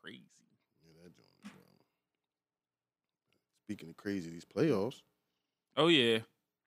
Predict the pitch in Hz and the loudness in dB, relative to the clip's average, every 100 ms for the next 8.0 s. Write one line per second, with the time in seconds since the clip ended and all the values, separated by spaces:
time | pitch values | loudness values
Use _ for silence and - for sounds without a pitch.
0 | _ _ _ _ _ _ - 113 120 120 | _ _ _ _ _ _ -12 -2 0 0
1 | 110 113 127 131 170 185 160 _ _ _ | -2 -4 -2 2 4 4 2 _ _ _
2 | _ _ _ _ _ _ _ _ _ _ | _ _ _ _ _ _ _ _ _ _
3 | 101 107 - 254 156 - 156 - 208 139 | -14 -12 -6 -4 -6 -12 -16 -14 -10 -8
4 | 113 - 113 95 104 - - 90 87 76 | -6 -2 -2 -4 -10 -14 -16 -16 -16 -20
5 | _ - - - _ _ 180 180 170 _ | _ -10 -10 -10 _ _ -20 -20 -20 _
6 | _ - 110 107 98 87 71 78 110 98 | _ -16 -12 -10 -8 -10 -14 -10 -8 -8
7 | 80 - 76 69 69 69 55 _ - - | -10 -18 -20 -20 -20 -20 -20 _ -8 -8